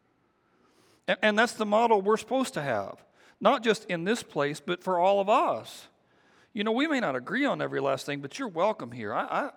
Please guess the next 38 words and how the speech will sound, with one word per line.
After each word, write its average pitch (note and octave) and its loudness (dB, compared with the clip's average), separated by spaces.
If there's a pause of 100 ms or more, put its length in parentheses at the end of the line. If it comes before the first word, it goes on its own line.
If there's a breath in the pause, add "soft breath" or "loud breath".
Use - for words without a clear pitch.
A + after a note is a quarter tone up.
(100)
I, G#3 -2
I - 0
love F#3+ 0
you. A2+ -4
I'm, G3 0 (460 loud breath)
I'm A#3+ -2
pulling C4+ -2
for A2 -4
you. F#2 -10 (1080 soft breath)
One G#3 2
of G#3+ 0
my F#3 4
friends, F#3+ 0
when C#3+ -4 (100)
his D3 -8
first - -4
grandchild D#3 0
was A#2 -10
born, A#2+ -8 (340 soft breath)
held E3+ 0
her D#3 -2 (260 soft breath)
in D3+ -4
his C#3+ -6
hands, F3+ -6 (500)
and C3+ -6
he C3 -8
said, C3+ -4
"You D#3+ -4
don't F#3 -2
know F#3 0
this, D#3+ -4
but - -10
you D#3 -6
can D#3 -8
have C#3+ -6
everything E3 -2
I D#3 0
own." A#2 -8